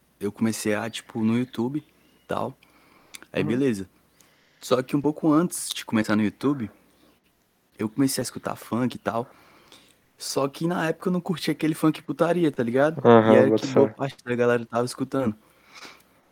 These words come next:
Speaker 1: Aí eu comecei a ouvir aquele estilo de funk, tipo, mais consciente, que tocava na época do Tom Produções.
Speaker 2: Sei, sei.
Speaker 1: Tipo, mano, os funk consciente tava muito cabuloso. Aí eu comecei a escutar funk,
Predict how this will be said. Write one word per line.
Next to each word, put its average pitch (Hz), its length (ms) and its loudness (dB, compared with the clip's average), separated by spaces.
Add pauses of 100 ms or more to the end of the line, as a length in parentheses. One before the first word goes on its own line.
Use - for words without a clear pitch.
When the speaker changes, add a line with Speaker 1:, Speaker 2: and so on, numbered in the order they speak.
(180)
Speaker 1:
Aí 123 180 -2
eu 151 100 2
comecei 156 380 0
a 147 40 0
ouvir 143 160 2
aquele 143 300 0
estilo 143 340 -2
de 127 140 -4
funk, 127 300 -6
tipo, - 220 -10
mais 113 280 -2
consciente, 120 540 -4
que - 60 -20
tocava 98 400 -6
na 95 120 -4
época 95 200 -6
do 95 80 -10
Tom 92 180 -6
Produções. 127 640 -4 (480)
Speaker 2:
Sei, 156 280 -2
sei. 143 420 -10 (1600)
Speaker 1:
Tipo, - 260 -10
mano, 117 400 -2 (280)
os - 140 -16
funk 117 200 -8
consciente 120 400 -8
tava 117 200 -2
muito 117 220 0
cabuloso. 113 640 -4 (140)
Aí 104 180 -4
eu 107 60 -4
comecei 117 400 -4
a 117 40 -4
escutar 107 400 -8
funk, - 540 -4